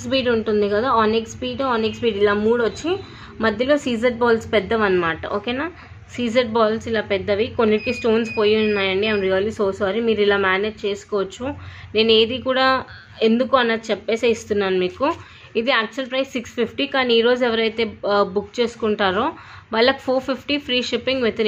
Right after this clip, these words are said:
India. దీంట్లో చిన్న డిఫెక్ట్ ఏంటంటే ఒకటి రెండిటికి స్టోన్స్ పోయాయి అంతే, అంతకుమించి ఇంకేం లేదు.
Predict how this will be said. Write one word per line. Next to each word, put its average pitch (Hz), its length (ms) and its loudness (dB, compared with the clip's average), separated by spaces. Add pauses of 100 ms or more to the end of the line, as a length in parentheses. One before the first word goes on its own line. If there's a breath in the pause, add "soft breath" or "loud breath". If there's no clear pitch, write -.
India. 214 180 2
దీంట్లో 233 280 -2
చిన్న 247 280 -2
డిఫెక్ట్ 240 420 -2
ఏంటంటే 220 600 0 (400 loud breath)
ఒకటి 247 320 0
రెండిటికి 233 500 4
స్టోన్స్ 240 560 -2
పోయాయి 214 480 2
అంతే, 214 340 -4
అంతకుమించి 220 540 -4
ఇంకేం 202 340 -2
లేదు. 190 340 -2